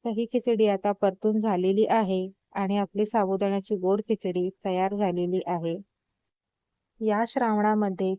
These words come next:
किंवा नवरात्रीमध्ये उपवासाच्या दिवसांमध्ये ही गोड खिचडी एकदा नक्की ट्राय करून बघा.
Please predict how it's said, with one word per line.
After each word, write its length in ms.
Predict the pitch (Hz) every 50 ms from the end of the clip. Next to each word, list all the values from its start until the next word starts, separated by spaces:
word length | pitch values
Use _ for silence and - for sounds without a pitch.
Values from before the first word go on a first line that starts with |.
| -
किंवा 280 | - 226 208 202 226 226
नवरात्रीमध्ये 1000 | 226 220 202 185 190 196 196 190 - 208 214 214 208 202 185 170 180 180 180 180 196 214 - _
उपवासाच्या 680 | - 208 - - 208 214 226 - 254 240 240 226 220
दिवसांमध्ये 760 | 208 202 196 190 - - 196 190 190 190 190 185 175 185 185 180 185 - -
ही 100 | 226 226 202 -
गोड 200 | - 214 220 247 226
खिचडी 460 | - 233 208 - 202 185 180 185 185 - -
एकदा 320 | - 190 185 185 208 208 208
नक्की 340 | 202 196 190 - - 240 240
ट्राय 260 | 226 - 214 196 196
करून 380 | 196 - 208 196 202 208 214 214
बघा. 320 | 202 180 180 185 175 175